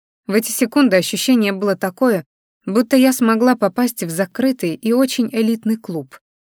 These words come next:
И теперь все поздравляли меня с этим знаковым событием, а заодно и моего куратора, сумевшего провести мою дерзкую персону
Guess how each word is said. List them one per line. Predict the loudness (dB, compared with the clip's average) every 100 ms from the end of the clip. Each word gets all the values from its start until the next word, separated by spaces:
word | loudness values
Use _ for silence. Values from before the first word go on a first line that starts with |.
| _
И | -10
теперь | -6 0 0 0
все | 0 0
поздравляли | 0 0 0 4 2 2
меня | 0 0 0 0
с | -2
этим | -6 -4 -4
знаковым | -2 -2 -2 -4 -6 -6
событием, | -6 -4 -6 -8 -12 -14 -20 _ _ _
а | -4 0
заодно | 2 4 4
и | 4
моего | 2 2 0
куратора, | 0 -2 -2 -4 -8 -8 -12 _
сумевшего | -4 -2 -2 -2 -2 0 0
провести | 0 -2 -4 -4
мою | -2 -4 -4
дерзкую | -2 -2 -2 -6
персону | -4 -6 -4 -2 -2 -4